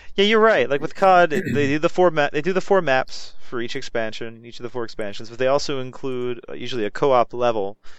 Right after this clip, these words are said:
So whether that's zombies or what was that alien one in, uh, in, um, Ghosts, whatever it's called,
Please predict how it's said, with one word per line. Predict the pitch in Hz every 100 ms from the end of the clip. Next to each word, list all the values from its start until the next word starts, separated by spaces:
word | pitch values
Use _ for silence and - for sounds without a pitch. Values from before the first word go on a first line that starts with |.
| -
So | - 113
whether | 110 110
that's | 110 110
zombies | 101 117 120 117 120 117 117 110 110
or | 104 104 101 104
what | 120
was | 113
that | 113 -
alien | 104 101 95 98 101
one | 101 101
in, | 101 101
uh, | 98 98 101 104 - - _ _ - - - - _ _
in, | 113 104
um, | 101 98 101 110 _ _ - - _ _ _ _ _ _ _ _ _ _ _ _ _ _ _ -
Ghosts, | 120 98 - - - _ -
whatever | 110
it's | 101
called, | - 110 101